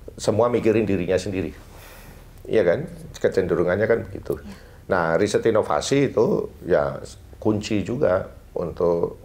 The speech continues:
Speaker 1: memastikan bahwa kita bisa survive sebagai negara.
Speaker 2: Hmm, dan juga
Speaker 1: Gitu.
Speaker 2: manusianya.
Speaker 1: Persis,
Speaker 2: Hmm.
Speaker 1: ya, gitu. Jadi ini yang harus kita lakukan dengan cepat. Dan ini yang se-, apa, yang kita tidak punya banyak waktu,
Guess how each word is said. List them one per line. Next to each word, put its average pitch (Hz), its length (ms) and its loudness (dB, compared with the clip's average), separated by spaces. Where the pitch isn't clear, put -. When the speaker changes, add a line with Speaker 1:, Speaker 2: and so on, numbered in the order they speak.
Speaker 1:
memastikan 87 640 -2
bahwa - 240 0
kita - 320 -4
bisa - 280 -4
survive - 440 -6
sebagai - 460 -2
negara. 69 420 -2
Speaker 2:
Hmm, 170 420 -6
dan 180 160 -4
juga 175 200 -2
Speaker 1:
Gitu. 190 80 0
Speaker 2:
manusianya. 160 560 -6
Speaker 1:
Persis, - 520 -2
Speaker 2:
Hmm. 190 100 -8
Speaker 1:
ya, 80 180 4
gitu. - 260 -4
Jadi 87 440 2
ini 110 160 4
yang 117 120 4
harus 92 140 0
kita 92 180 0
lakukan 90 360 2
dengan 78 200 0
cepat. 73 360 0
Dan 85 440 2
ini 92 200 2
yang 120 160 2
se-, - 200 -6
apa, 104 500 -2
yang 87 180 2
kita 107 240 0
tidak 87 220 2
punya 69 200 0
banyak 58 280 -2
waktu, - 360 -6